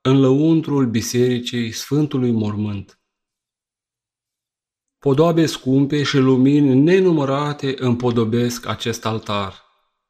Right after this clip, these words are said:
Întreg locul este îmbrăcat în marmură scumpă. Dăm pe pagina următoare imaginea acestui altar.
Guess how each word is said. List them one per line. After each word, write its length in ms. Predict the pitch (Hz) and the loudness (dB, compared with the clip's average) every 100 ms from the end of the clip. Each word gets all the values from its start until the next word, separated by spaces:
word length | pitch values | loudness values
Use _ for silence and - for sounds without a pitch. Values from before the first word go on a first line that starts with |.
| _ _ _ _ | _ _ _ _
Întreg 520 | - 123 123 160 190 170 | -2 -2 0 2 2 2
locul 580 | 156 160 156 151 151 | 2 0 -2 -4 -2
este 320 | 135 131 - 131 | 0 0 2 2
îmbrăcat 640 | 123 117 113 131 131 135 | 2 0 -2 -4 -4 -2
în 120 | 117 | 0
marmură 600 | 113 123 135 127 123 117 | 0 0 -2 -2 -4 -4
scumpă. 840 | 117 - - 117 107 104 98 98 _ _ _ _ _ _ _ _ _ _ | -8 -12 -8 -6 -6 -8 -14 -16 _ _ _ _ _ _ _ _ _ _
Dăm 340 | - 135 190 185 | -2 2 2 2
pe 140 | 147 | -2
pagina 440 | - 143 131 135 127 | -2 -4 -2 0 0
următoare 1040 | 120 117 117 - 131 135 131 123 123 - | 0 0 -2 -4 -4 -2 -4 -6 -10 -8
imaginea 880 | 123 120 135 151 139 131 131 127 123 | -2 0 0 -2 -4 -4 -4 -4 -8
acestui 680 | - 117 - 110 - - 110 | -8 -8 -6 -8 -8 -8 -6
altar. 640 | 107 101 - 101 95 - | -6 -10 -8 -10 -10 -16